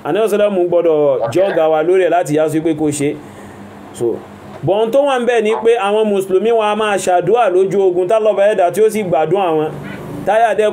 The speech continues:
pọ̀ lórí ẹ̀ dáadáa, tá Ànábì sọ́dọ̀ mú ṣe. So, Allah bá yára sọ fún wa nínú Qur'anul Karim, ipa Nabi sallallahu alaihi wasallam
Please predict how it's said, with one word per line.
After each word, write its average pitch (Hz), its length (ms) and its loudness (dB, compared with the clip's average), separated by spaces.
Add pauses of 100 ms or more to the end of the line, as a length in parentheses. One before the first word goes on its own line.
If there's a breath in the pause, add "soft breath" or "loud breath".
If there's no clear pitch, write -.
pọ̀ 165 140 4
lórí 202 200 4
ẹ̀ 190 100 2
dáadáa, 175 240 2
tá 196 100 0
Ànábì 190 260 2
sọ́dọ̀ 180 260 2
mú 151 120 0
ṣe. 139 220 -4 (880)
So, 117 220 -2 (840)
Allah 196 220 0
bá 214 100 2
yára 208 220 2
sọ 196 140 0
fún 202 120 -4
wa 208 100 0
nínú 208 160 -2
Qur'anul 196 460 0
Karim, 196 500 -2
ipa 208 320 -2
Nabi 196 240 -2
sallallahu 180 560 0
alaihi 175 220 2
wasallam 160 540 0